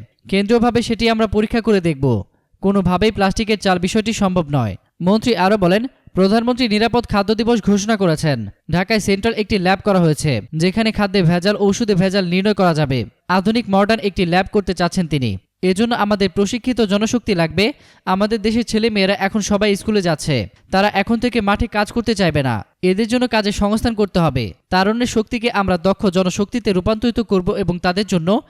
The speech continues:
কর্মসংস্থান নিশ্চিত করব। মার্কিন রাষ্ট্রদূতের সঙ্গে যে কথা হয়েছে সে সম্পর্কে কৃষিমন্ত্রী বলেন, প্রযুক্তিগত ল্যাবরেটরি স্থাপন করা সহ বিভিন্ন সহযোগিতার কথা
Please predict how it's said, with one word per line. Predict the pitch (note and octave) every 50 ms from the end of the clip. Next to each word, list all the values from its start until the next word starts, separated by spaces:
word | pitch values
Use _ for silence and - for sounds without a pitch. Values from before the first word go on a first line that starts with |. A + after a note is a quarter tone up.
| _ _ _ _ _ -
কর্মসংস্থান | G3 G3 G3+ A3 G#3+ - A3+ A#3 A3+ - B3+ A3
নিশ্চিত | G3+ G#3 G3 - A3+ - G#3+
করব। | F3 E3+ D#3+ C#3 B2+ B2+ A2 F#2+ F2 - _ - -
মার্কিন | D#3+ F3+ G3 G3+ - B3+ A#3+
রাষ্ট্রদূতের | A3+ A#3+ A3+ - A3+ G3+ F#3+ G#3 F#3+ B3 A#3
সঙ্গে | - B3 A3+ A3+ A3+
যে | F#3+ G3+ -
কথা | G3 G3 G3+ B3+ A#3+
হয়েছে | G#3 F3+ E3 - F#3+ G3 A#3 D4 - _ _ _ _
সে | - - G3+ G#3
সম্পর্কে | - A#3+ A#3 G#3+ B3+ A#3 - B3+
কৃষিমন্ত্রী | G#3 A3 A3+ - C4+ A#3+ A#3+ B3 A#3+ B3+
বলেন, | F#3 E3+ E3 F3+ G#3+ C4 D4+ - _ _
প্রযুক্তিগত | - G#3 G#3+ G3+ B3 A#3 - C4+ A#3 B3+ B3+ -
ল্যাবরেটরি | B3 G3+ G3 G3+ G3+ A#3 B3 A3 C4 A#3+
স্থাপন | G#3+ - A#3+ A#3 G#3 A#3+ A#3
করা | - A3+ A3 G#3
সহ | - G3 F#3+
বিভিন্ন | F#3 F#3 G3 F#3 A3 G3+ G#3
সহযোগিতার | - - G3+ G3+ F#3+ A#3 A3 B3 - B3 G#3
কথা | - F3 F3 - A#3 G#3 B3+